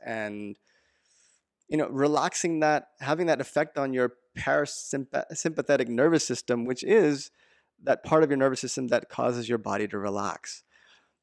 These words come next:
And when you allow yourself to relax in that moment,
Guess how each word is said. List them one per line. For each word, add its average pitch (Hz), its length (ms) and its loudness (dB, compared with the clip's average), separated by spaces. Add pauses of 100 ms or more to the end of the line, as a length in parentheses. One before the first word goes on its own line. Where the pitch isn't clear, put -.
(180)
And 127 560 2 (240)
when 151 320 2
you 175 180 6
allow 139 400 4
yourself 147 460 0
to - 120 -8
relax 117 680 -4
in 123 160 -8
that 104 160 -4
moment, 127 640 0